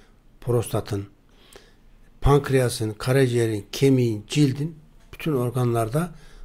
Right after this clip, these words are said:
hormon salgılamasını ne düzenler? Evet. Bütün organlarda hormon salgılamasını düzenleyen beyindeki epifiz bezesi. Epifiz bezesi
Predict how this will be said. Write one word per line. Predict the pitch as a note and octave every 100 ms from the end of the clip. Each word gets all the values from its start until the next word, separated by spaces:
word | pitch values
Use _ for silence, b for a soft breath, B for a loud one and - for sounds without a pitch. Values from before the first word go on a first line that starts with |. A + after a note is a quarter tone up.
| B
hormon | - C3 C3+ C3+
salgılamasını | - A#2 A#2 A2+ A2 - A2+
ne | C#3+ C3+
düzenler? | A2+ A#2 A#2 F3 A3 - - - - - - - - - b b b b b b b -
Evet. | - A#2+ F#2 - - - - -
Bütün | - A#3
organlarda | G#3+ E3+ D3 C#3+ B2+ A2+ E3+ G#3 - b b b -
hormon | - C#3 D3+ F3
salgılamasını | D3 C3+ B2+ B2 A#2+ G#2+ B2+ G#2
düzenleyen | C3 D3+ D#3 D3 D#3 E3+ - b b b b b D3+
beyindeki | D#3+ E3+ D#3 C#3+ D3+
epifiz | D#3+ - B2+ B2+ F3+ C#3+
bezesi. | A#2 G#2+
Epifiz | C#3+ F#3 G3+ D#3
bezesi | D#3 C#3+ C3+ C3+ A3